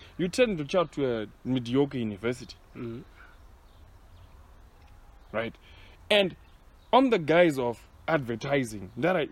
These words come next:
Speaker 1: kana, kana ch-, in, I think, kana chikoro chi-, kana munhu achigona kuita zvinhu zvake. I'll give you an example. When Kindle gets to a point where we want it to go, we won't advertise.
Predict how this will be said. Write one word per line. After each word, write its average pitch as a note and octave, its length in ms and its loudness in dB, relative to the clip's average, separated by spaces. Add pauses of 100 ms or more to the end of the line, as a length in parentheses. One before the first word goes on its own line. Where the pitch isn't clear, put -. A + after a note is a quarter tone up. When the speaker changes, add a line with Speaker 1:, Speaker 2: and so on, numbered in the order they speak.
(140)
Speaker 1:
kana, G3+ 320 0 (160)
kana G#3+ 340 0
ch-, - 180 -18
in, A#3+ 200 0
I E3+ 120 2
think, E3 280 -4
kana F3 200 -8
chikoro G#3+ 440 -4
chi-, - 180 -16
kana F#3+ 180 0
munhu F#3+ 180 0
achigona C#3+ 500 -2
kuita B2 220 -6
zvinhu G2 200 -12
zvake. F#2 300 -12 (960)
I'll C#3 120 0
give D#3 140 -2
you D#3 40 2
an C#3+ 60 0
example. A2 380 -8
When F3+ 200 2
Kindle B3+ 280 0
gets D3 220 -2
to C3+ 140 -4
a A2+ 40 -2
point C3 360 -4
where A2+ 280 -4 (1300)
we C3 160 -2
want B2 220 0
it G#2 120 -18
to G#2+ 60 -8
go, F#2 240 -8 (140)
we F#3 100 -8
won't G3 280 -6
advertise. G2+ 320 -14